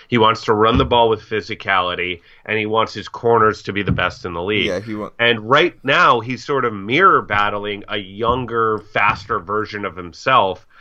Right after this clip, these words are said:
Speaker 1: And it's tough. It's gotta be tough for him
Speaker 2: Yeah.
Speaker 1: to see this team that the Rams have put together, especially with good coaches in, uh, McVay and Phillips, and be like, "Oh, man, uh, I gotta go out there and, you know, get my guys to, to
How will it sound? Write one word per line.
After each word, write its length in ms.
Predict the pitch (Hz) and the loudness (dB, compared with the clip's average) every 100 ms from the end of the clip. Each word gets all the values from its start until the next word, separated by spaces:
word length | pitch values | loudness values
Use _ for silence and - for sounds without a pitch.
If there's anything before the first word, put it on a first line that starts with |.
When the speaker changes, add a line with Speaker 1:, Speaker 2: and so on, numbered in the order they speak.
| - - | -20 -4
Speaker 1:
And 140 | 120 | 0
it's 200 | 131 - | 0 -4
tough. 380 | - 127 247 - | 2 4 4 0
It's 140 | 107 | -6
gotta 260 | - 127 190 | 2 4 4
be 140 | 175 | 0
tough 280 | 156 135 175 | -4 -4 -4
for 120 | 151 135 | -4 -6
him 140 | 123 | -6
Speaker 2:
Yeah. 60 | 113 | -10
Speaker 1:
to 40 | |
see 280 | - 120 151 | -10 -8 -4
this 260 | 127 104 | -6 -6
team 240 | - 139 165 | -8 -6 -4
that 140 | 123 | -4
the 100 | 110 | 0
Rams 260 | 101 147 151 | 2 2 0
have 120 | 110 | -6
put 120 | 104 | -8
together, 400 | 98 92 92 98 - - | -4 -2 -2 -2 -6 -20
especially 260 | - 214 240 | 0 0 2
with 180 | 220 143 | 0 0
good 220 | 170 139 | -2 0
coaches 560 | 156 185 208 120 104 113 | 2 2 2 -2 -2 0
in, 220 | 110 110 | 2 4
uh, 200 | 107 107 | 4 4
McVay 440 | 104 104 123 123 | 2 0 2 2
and 160 | 117 98 | 0 -4
Phillips, 560 | - 156 143 - - - - - - | 0 2 2 0 -6 -20 -20 -16 -8
and 120 | 113 | 2
be 120 | 131 | 4
like, 240 | 131 120 87 | 4 2 2
"Oh, 180 | 139 | 4
man, 360 | 147 208 160 78 _ _ _ _ - | 4 4 2 -2 _ _ _ _ -2
uh, 880 | 120 123 120 120 120 120 117 113 101 - | 2 2 2 0 -2 -4 -6 -8 -12 -8
I 80 | 117 | -4
gotta 360 | 156 170 165 156 | -2 0 0 -2
go 200 | 117 131 | -4 2
out 160 | 156 160 | 2 2
there 200 | 170 165 | -2 -4
and, 260 | 139 110 98 | -8 -16 -12
you 160 | 151 | -6
know, 100 | 135 | -4
get 220 | 123 127 135 | -2 -2 2
my 160 | 139 | 0
guys 380 | 117 135 196 - | 2 2 2 -2
to, 160 | 120 107 _ _ | -14 -16 _ _
to 500 | - 123 117 113 95 | -8 -4 -2 -4 -6